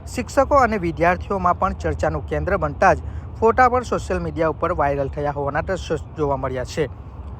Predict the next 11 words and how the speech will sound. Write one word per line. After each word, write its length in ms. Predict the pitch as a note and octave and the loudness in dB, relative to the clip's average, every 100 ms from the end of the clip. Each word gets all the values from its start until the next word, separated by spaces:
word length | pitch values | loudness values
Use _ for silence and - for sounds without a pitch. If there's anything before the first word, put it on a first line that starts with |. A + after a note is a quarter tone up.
| - - - | -12 -14 -12
શૈક્ષણિક 500 | - F#3 - G3+ G3+ | 0 2 4 2 2
શાળા 300 | - F3 F#3 | 6 8 8
એટલે 240 | G3 D#3+ D#3 | 6 2 0
કે 140 | E3 | 0
સ્કૂલ 340 | - - G3 G3 | -4 4 4 4
અને 200 | E3 D3+ | -2 -4
સ્કૂલને 380 | - F3 F3 D#3+ | -4 -4 -2 4
બાળકો 420 | C#3+ E3 G3 A3+ | 4 4 4 2
અને 160 | F3+ D#3 | 2 -2
શિક્ષકો 460 | - - E3+ A#3 | -6 -2 0 0
સરસ્વતી 560 | - D#3 D3+ D#3+ D#3 | -2 -2 -2 -6 -6